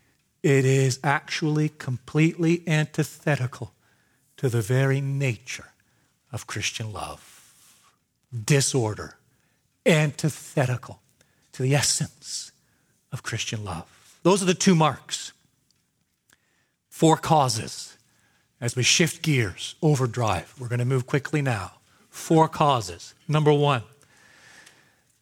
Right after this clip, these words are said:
the church is plagued by a deficient view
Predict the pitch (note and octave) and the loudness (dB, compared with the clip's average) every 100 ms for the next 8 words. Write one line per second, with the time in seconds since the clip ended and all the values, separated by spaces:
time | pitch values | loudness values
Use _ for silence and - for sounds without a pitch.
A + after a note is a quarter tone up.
0 | _ B2+ - F3+ - D#3+ - F3 F3 D#3 | _ 0 2 2 2 -2 2 2 4 2
1 | D3+ D3+ C#3+ - F3+ E3+ E3+ D3+ A#2 D3+ | 0 2 0 0 0 2 0 -2 2 4
2 | D#3 D3 | 4 2